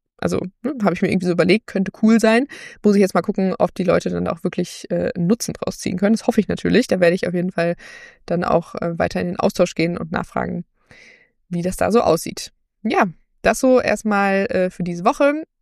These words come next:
Wir haben jetzt Ende März, das heißt, es wird dann auch, äh, in der kommenden Woche wieder einen, äh, Monatsrückblick geben und dann gibt's noch die Episode für die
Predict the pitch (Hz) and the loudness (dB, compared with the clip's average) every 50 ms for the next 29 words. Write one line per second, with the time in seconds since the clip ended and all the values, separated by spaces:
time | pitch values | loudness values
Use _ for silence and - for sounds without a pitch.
0 | _ - 185 202 202 208 202 - - - 190 180 175 185 190 208 254 - - - | _ -6 -4 -2 0 0 -2 -2 -2 -4 -4 -2 0 2 2 2 2 0 -4 -10
1 | - - _ _ - 185 - 190 180 175 180 - - - - - - 190 185 - | -10 -12 _ _ -8 -6 -2 0 2 2 2 0 -4 -8 -8 -6 -4 -2 -2 0
2 | 180 180 180 - - 180 180 - - - - - 180 175 - - 175 175 175 - | -2 -2 -2 -4 -4 -4 -4 -6 -10 -12 -10 -6 -6 -6 -4 -6 -6 -8 -8 -4
3 | - 214 220 226 220 208 202 190 202 - - 196 196 208 - _ - - - - | -2 2 2 4 4 4 4 2 0 2 0 0 0 0 -4 _ -16 -20 -20 -20
4 | - _ _ _ 185 185 190 180 180 175 175 - - 185 180 180 175 175 175 170 | -20 _ _ _ -2 0 2 2 2 2 2 0 -2 -4 -4 -4 -2 -2 -2 -2
5 | 170 170 170 175 170 170 170 - - - 180 175 180 180 180 175 175 185 247 302 | -2 -4 -4 -4 -4 -6 -6 -8 -10 -12 -12 -10 -10 -10 -8 -4 -2 -2 0 2
6 | 285 247 240 233 - - - - - - - 180 202 269 - - - 202 - - | 2 2 0 0 -4 -10 -12 -14 -12 -8 -6 -6 -6 -6 -4 -2 -2 -2 0 2
7 | 208 208 208 214 214 233 233 - - _ _ _ _ - 190 185 185 185 180 180 | 2 2 4 4 2 2 0 -4 -10 _ _ _ _ -6 -4 -2 -2 -2 -2 -2
8 | 175 175 175 165 - 175 170 180 180 185 - - - - 175 175 - - 180 175 | -2 -4 -4 -2 0 2 2 2 2 0 -2 -2 -4 -6 -6 -6 -8 -8 -6 -6
9 | - - - - 185 170 180 175 170 175 175 175 175 180 - - - - 180 175 | -6 -6 -6 -6 -6 -4 -4 -4 -4 -4 -4 -6 -6 -8 -10 -16 -16 -10 -8 -6
10 | 175 170 170 165 160 170 165 165 160 165 170 - | -6 -4 -4 -6 -4 -4 -4 -4 -4 -4 -6 -8